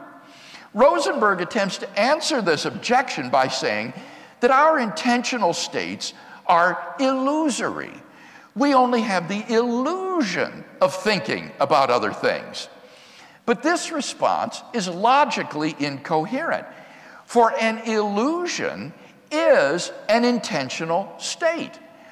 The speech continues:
We have an illusion of pink elephants or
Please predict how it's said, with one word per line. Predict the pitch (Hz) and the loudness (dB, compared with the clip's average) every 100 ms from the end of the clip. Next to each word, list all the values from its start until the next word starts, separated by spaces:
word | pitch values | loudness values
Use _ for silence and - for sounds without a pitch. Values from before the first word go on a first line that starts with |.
| - | -4
We | 233 | -2
have | 202 180 170 170 | 0 0 0 0
an | 185 190 | -2 0
illusion | 185 185 185 180 220 208 214 - | 0 0 -2 -4 -4 -6 -4 2
of | 262 330 262 123 78 - - - - - - | 6 6 6 4 0 -8 -14 -16 -20 -20 -4
pink | - 208 147 - | 0 0 -2 2
elephants | 147 131 110 92 - - - - - | 4 4 2 -2 -6 -8 -12 -16 0
or | 196 208 | 4 4